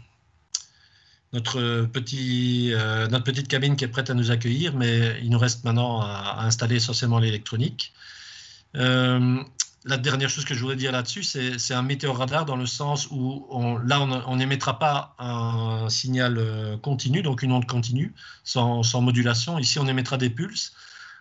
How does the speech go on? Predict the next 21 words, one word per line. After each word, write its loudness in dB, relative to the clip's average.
L'intérêt, 0
c'est -6
que, -6
euh, -4
avec 0
le 0
pulse, -2
on -4
connaît 2
le, 2
le 2
range, 0
donc -4
la -4
distance 0
totale 0
parcourue -4
par, 0
euh, 0
par -4
l'onde, -4